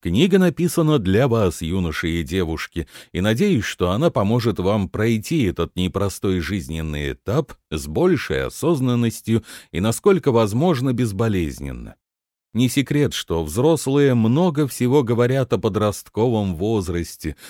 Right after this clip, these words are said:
но они мало говорят с вами об особенностях, проблемах и трудностях, характерных для этого возраста.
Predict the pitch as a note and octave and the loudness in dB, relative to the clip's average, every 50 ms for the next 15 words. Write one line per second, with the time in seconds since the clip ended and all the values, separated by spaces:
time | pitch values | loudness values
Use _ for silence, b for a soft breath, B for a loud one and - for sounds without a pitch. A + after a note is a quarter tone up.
0 | B B F2 G2+ A2+ A#2+ B2+ C3 C#3 C3 A#2 G2+ F#2+ A2 C#3+ D#3+ D#3+ D#3 C#3+ A#2+ | B B -2 0 2 2 2 2 2 2 2 2 2 2 2 2 2 2 2 2
1 | B2+ A#2 B2 B2 C3 C#3 C3+ A#2+ - - F2 F2 G2+ A#2+ B2+ B2+ B2 A#2+ b b | 2 2 2 2 2 0 -2 -4 -6 -6 -2 0 0 2 2 2 0 0 b b
2 | b b - F#2 A#2 A#2+ C#3+ C#3+ A#2+ - - - F#2 G2+ G2+ F#2 F2+ F2+ F2 E2+ | b b -4 -2 0 2 2 0 0 -2 -4 -2 0 0 0 0 -2 -2 -2 -4
3 | D#2 - - - D#2+ D2 - - _ - G2 A2 B2+ A#2+ E2 F2 F#2+ A2 A#2+ A2 | -4 -6 -8 -8 -8 -8 -8 -10 _ -6 -2 -2 -2 -2 -2 -2 0 0 2 2
4 | F#2+ E2+ D#2 - - E2 D2 - F#2+ G2 C#3 E3+ B2+ F#2+ F2+ F2+ F2 - - - | 0 0 -2 -4 -6 -6 -6 -4 -2 -2 0 0 0 0 0 -2 -2 -4 -6 -6
5 | F2 - - - B B B B B - A2+ G#2+ A2 G#2 - - - D#3 E3+ D#3 | -6 -6 -6 -10 B B B B B -4 -2 -2 -2 -2 -4 -4 -2 0 0 2
6 | C#3+ A#2 G#2+ G#2 F2+ D2+ D#2+ F2 F2+ F#2+ G#2 G#2+ G#2+ - G2 F2 F2+ F#2+ F2 D#2+ | 2 2 2 0 0 -2 -2 0 0 2 2 0 0 0 -2 -2 0 0 0 0
7 | F2 F2 D#2+ C2 C#2 D2 C2+ - - - _ - - | -2 -2 -4 -4 -6 -10 -10 -10 -10 -18 _ -20 -20